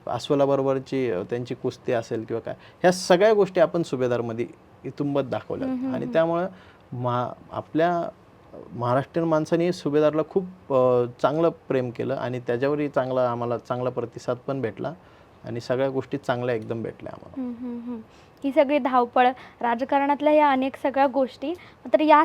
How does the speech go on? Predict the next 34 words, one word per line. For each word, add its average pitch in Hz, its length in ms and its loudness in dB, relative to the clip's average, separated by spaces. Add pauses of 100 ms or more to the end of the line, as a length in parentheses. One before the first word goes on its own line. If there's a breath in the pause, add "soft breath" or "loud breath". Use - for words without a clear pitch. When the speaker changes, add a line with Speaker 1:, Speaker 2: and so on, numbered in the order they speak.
Speaker 2:
सगळ्याचा 311 420 2
कुठेतरी 349 680 0
आपल्या 339 300 4
वैयक्तिक 311 500 4
आयुष्यावर 285 440 0
परिणाम 269 460 0 (120)
होतो, 247 380 2 (260 soft breath)
असं 240 200 0
मला 277 340 6
तरी 311 140 6
वाटतं. 269 400 4 (440 loud breath)
तर 294 240 6 (240)
तुम्ही 320 680 2
तुमच्या 349 320 4
सोशल 381 280 4
पेजवर 359 320 2
मी 359 120 2
आणखीन 294 320 0
एक 330 80 0
गोष्ट 294 300 2
पाहिली 254 260 -2
होती, 247 220 -6
म्हणजे 294 480 -2
प्रत्येक 339 580 2 (100)
यशस्वी 294 520 0
पुरुषामागे 294 720 0
एखाद्या 277 400 0
स्त्रीचा 285 400 -2
हात 262 240 -4
असतो 254 340 -4 (240 loud breath)
आणि 269 200 0
ती 285 100 0
म्हणजे 277 320 2
आपली, 277 480 2